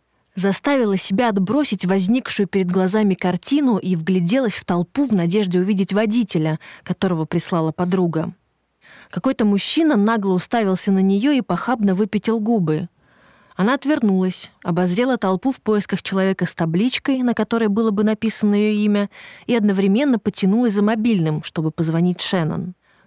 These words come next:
Но не успела достать телефон, как увидела его, высокого мужчину в голубой рубашке с картонной табличкой в руках. На табличке крупными буквами было написано её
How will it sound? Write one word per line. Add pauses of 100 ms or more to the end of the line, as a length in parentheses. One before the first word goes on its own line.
Но
не
успела
достать
телефон,
как
увидела
его,
высокого
мужчину
в
голубой
рубашке
с
картонной
табличкой
в
руках. (640)
На
табличке
крупными
буквами
было
написано
её